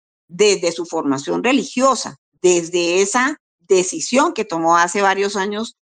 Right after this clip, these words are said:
de ser un consagrado y estar al servicio de la construcción del reino de Dios. Entonces, un sacerdote y los párrocos en general, la iglesia, Amílcar, y posiblemente hay algunos que ya, y algunas universidades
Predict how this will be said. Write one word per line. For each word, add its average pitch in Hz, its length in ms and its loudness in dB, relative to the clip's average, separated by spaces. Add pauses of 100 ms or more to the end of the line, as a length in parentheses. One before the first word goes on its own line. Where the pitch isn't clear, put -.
(260)
de 165 120 0
ser 185 220 0
un 208 100 0
consagrado 208 1000 0
y 175 140 -2
estar 165 280 -2
al 196 120 -2
servicio 214 520 -4
de 240 100 0
la 180 80 -2
construcción 151 580 -10
del 175 200 -4
reino 208 400 -2
de 151 120 -2
Dios. 160 440 0 (600)
Entonces, 170 640 0 (220)
un 185 120 -4
sacerdote 208 640 2
y 233 60 -2
los 190 240 0
párrocos 226 520 0
en 180 120 -2
general, 156 440 0
la 208 100 2
iglesia, 226 520 0
Amílcar, 180 460 -2 (420)
y 233 180 -6
posiblemente 254 720 2
hay 262 100 2
algunos 262 600 0
que 165 280 0
ya, 226 480 2
y 180 140 0
algunas 170 500 0
universidades 180 1000 -2